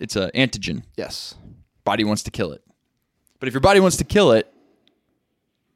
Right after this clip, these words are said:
Speaker 1: that response is what you're gonna feel. You don't
Speaker 2: Mm-hmm.
Speaker 1: want, you don't wanna feel like that. You don't wanna feel horrible.
Speaker 2: Right.
Speaker 1: You don't wanna be swollen and all that stuff. So, uh, there's actually some new research going on.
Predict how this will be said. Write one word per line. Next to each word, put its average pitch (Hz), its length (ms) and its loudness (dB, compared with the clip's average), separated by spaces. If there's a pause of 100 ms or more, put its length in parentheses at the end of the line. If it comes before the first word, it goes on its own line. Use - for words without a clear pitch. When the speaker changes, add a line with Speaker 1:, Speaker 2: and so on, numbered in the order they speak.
(480)
Speaker 1:
that 131 120 4
response 135 460 0
is 120 80 -6
what 113 160 -4
you're 123 80 0
gonna 107 160 0
feel. 110 540 -2
You 117 100 4
don't 127 100 8
Speaker 2:
Mm-hmm. 107 60 6
Speaker 1:
want, - 200 2
you 127 120 -2
don't 156 120 4
wanna 113 140 2
feel 95 220 -4
like 76 140 -8
that. - 160 -8
You 131 100 -2
don't 151 100 6
wanna 127 140 4
feel 104 440 0 (240)
horrible. 104 500 -2 (680)
Speaker 2:
Right. 113 300 0
Speaker 1:
You 139 60 -12
don't 151 80 -2
wanna 147 60 0
be 120 60 -4
swollen 107 640 -2
and - 100 -4
all 110 80 2
that 117 80 -4
stuff. 123 280 -10 (920)
So, 170 420 4
uh, 139 480 4 (280)
there's 151 220 4
actually 175 400 0
some 135 140 -4
new 131 140 2
research 117 440 -2
going 104 260 -2
on. 95 280 -6